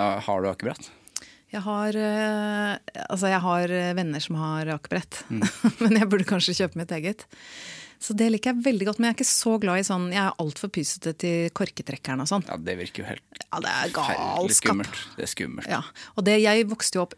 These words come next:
Speaker 2: under korketrekkeren, altså det vil si på, i drabantbyen Hovseter, ligger da under Holmenkollen, og
Speaker 1: Ja,
Speaker 2: det er
Speaker 1: sant.
Speaker 2: der, ja. Så mamma, hun er glad i korketrekkeren.
Speaker 1: Ja.
Speaker 2: Og det er sånn etter sytti, så hun bare, «Ja, klart vi drar til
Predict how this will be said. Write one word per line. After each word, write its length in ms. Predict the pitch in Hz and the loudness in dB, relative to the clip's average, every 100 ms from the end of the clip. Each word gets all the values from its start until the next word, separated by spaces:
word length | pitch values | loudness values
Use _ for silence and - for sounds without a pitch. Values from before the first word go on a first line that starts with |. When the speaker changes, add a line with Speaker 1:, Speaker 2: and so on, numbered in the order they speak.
| 185 | -4
Speaker 2:
under 220 | 165 170 | -2 -2
korketrekkeren, 600 | 185 - 151 147 202 208 | -4 -6 -8 -2 0 0
altså 220 | 185 180 180 | 0 0 0
det 80 | 175 | 0
vil 80 | |
si 200 | 180 165 160 165 | -2 -2 -4 -4
på, 220 | 180 175 170 175 | -2 0 0 -2
i 60 | |
drabantbyen 480 | 160 160 143 - 156 | -4 -4 -4 -6 -6
Hovseter, 480 | 156 139 139 - 180 | -4 -6 -8 -8 -6
ligger 320 | 170 151 160 | -6 -4 -4
da 60 | 147 143 | -4 -4
under 180 | 156 151 | -4 -2
Holmenkollen, 540 | 147 139 - - 220 240 | -4 -4 -6 -2 0 0
og 80 | 113 | 2
Speaker 1:
Ja, 80 | |
Speaker 2:
det 80 | 107 | 2
er 140 | 120 156 | 0 0
Speaker 1:
sant. 280 | 160 202 | -2 -2
Speaker 2:
der, 60 | 190 | -4
ja. 320 | 208 - - - - | -6 -8 -12 -12 -6
Så 160 | - | 4
mamma, 640 | 240 254 277 233 180 185 302 - - | 6 8 8 6 4 2 0 -2 0
hun 160 | 269 370 440 | 2 2 2
er 80 | |
glad 140 | 330 208 | 2 2
i 100 | 185 | 2
korketrekkeren. 580 | 175 - 147 - 208 196 - | -4 -4 -8 0 0 0 -2
Speaker 1:
Ja. 140 | 202 110 - | -2 -2 -4
Speaker 2:
Og 60 | 208 | 2
det 80 | 240 | 4
er 60 | |
sånn 180 | 262 226 | 6 4
etter 240 | 208 - 180 | 0 -4 -2
sytti, 460 | - 156 - 226 | -2 -2 -4 -2
så 160 | 233 202 | 0 0
hun 100 | 180 | 0
bare, 300 | 165 156 160 165 | 0 0 -2 -2
«Ja, 320 | 196 262 330 | -2 -4 -4
klart 560 | 294 202 208 - _ 240 | -4 -2 -2 -4 _ -6
vi 140 | 233 | -2
drar 180 | 226 226 | -2 -2
til 120 | 240 | -4